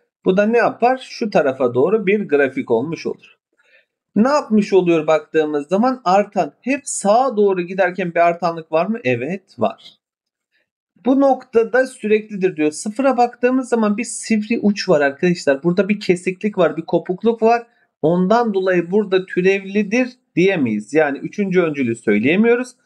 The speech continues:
Ama kopukluk var derken, e, bir, e, teğeti çizdiğimiz zaman teğet buradan çizilebilir.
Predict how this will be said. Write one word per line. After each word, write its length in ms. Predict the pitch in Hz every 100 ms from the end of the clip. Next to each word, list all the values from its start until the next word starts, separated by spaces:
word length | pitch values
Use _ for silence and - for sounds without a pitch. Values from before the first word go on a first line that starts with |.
| _ _ -
Ama 240 | 185 -
kopukluk 500 | 196 208 185 196 190
var 220 | 190 190
derken, 440 | 254 277 220 190 - _ _ -
e, 380 | 131 143 143 143 -
bir, 300 | 190 247 208 -
e, 400 | 175 175 175 165 - - _ _
teğeti 440 | - 175 190 190 185
çizdiğimiz 580 | 185 170 170 196 262 262
zaman 440 | 196 127 120 -
teğet 320 | - 156 156 180
buradan 320 | 175 180 175
çizilebilir. 580 | 180 170 185 190 233